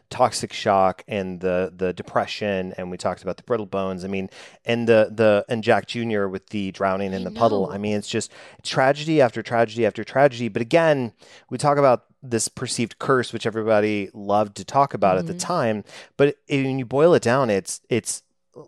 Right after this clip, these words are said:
Speaker 1: lack of support for mental health.
Speaker 2: Yes.
Speaker 1: And lack of,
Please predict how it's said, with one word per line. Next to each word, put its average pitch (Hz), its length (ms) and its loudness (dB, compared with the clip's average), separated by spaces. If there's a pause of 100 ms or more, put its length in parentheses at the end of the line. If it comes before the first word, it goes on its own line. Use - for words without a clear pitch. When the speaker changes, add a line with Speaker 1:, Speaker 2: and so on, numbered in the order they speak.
(300)
Speaker 1:
lack 120 540 -2
of 110 220 2
support - 420 -6
for - 140 -6
mental 101 320 -2
health. 87 260 -4
Speaker 2:
Yes. - 440 -12 (760)
Speaker 1:
And 127 480 2
lack 110 460 -2
of, 98 560 2